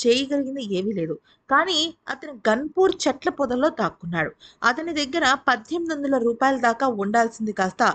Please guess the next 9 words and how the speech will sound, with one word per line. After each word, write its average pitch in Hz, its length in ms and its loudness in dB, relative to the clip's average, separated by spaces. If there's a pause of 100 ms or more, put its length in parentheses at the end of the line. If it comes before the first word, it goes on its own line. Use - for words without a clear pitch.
(360)
కేవలం 285 420 4 (100)
అతని 240 360 -2
చివర, 262 460 2 (640)
ఆ, 220 120 4
తన 220 240 2
జేబులో 254 540 4
అంటే 208 300 2 (140)
ఆ 208 120 6
ఒక్క 202 540 4